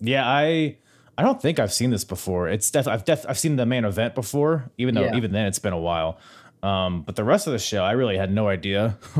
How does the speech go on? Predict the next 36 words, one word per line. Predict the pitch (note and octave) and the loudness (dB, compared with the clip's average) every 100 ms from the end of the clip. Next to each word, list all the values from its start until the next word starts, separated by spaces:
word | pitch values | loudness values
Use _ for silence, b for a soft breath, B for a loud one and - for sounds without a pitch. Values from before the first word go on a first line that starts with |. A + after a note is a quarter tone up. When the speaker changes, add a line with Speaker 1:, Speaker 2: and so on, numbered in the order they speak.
| A2 | 0
Speaker 1:
what | A#2 A2 | 0 0
else, | G#2 - - | 0 -2 -4
what | A2 | -2
other | G#2+ G2 | -2 -2
matches | F2+ F#2+ G#2+ | -2 -4 -2
happened | A#2+ A#2 B2 | -2 -2 0
on | C3+ D3 | 0 0
it. | E3 - | -2 -6
Speaker 2:
<laughs> | - - - | -10 -10 -2
Speaker 1:
And | A2+ | 2
honestly, | D#3 C4 C#4 - D#3 | 4 4 2 2 2
like, | C3 B2+ A2 | 4 0 2
this | E3+ | 0
show, | - F3+ G#3 G3 | 2 4 6 8
I | D3+ | 4
mean, | C#3 | 2
it's | C#3+ - | 0 2
really | E3 D#3 | 4 4
known | A#2 C3 D#3+ D#3 | 4 2 2 2
for | C#3+ | 0
the | C3 | 0
main | B2+ A2+ | 0 0
event, | G2 G#2+ C#3 - | 0 2 0 0
but | G2+ | -2
I | |
feel | G2+ F3+ | 0 4
like | F#3+ D#3 | 4 4
the | B2 | 0
rest | A#2 C#3+ | 0 0
of | G#2 | -4
the | |
card | G2 G#2 C#3 G#2+ | -2 2 2 2
was | F2 E2+ - - | -4 -8 -14 -10
solid | - A#2+ A2 | -2 0 2
as | F2+ | 0
hell. | G2 A#2 F#2 | 0 0 0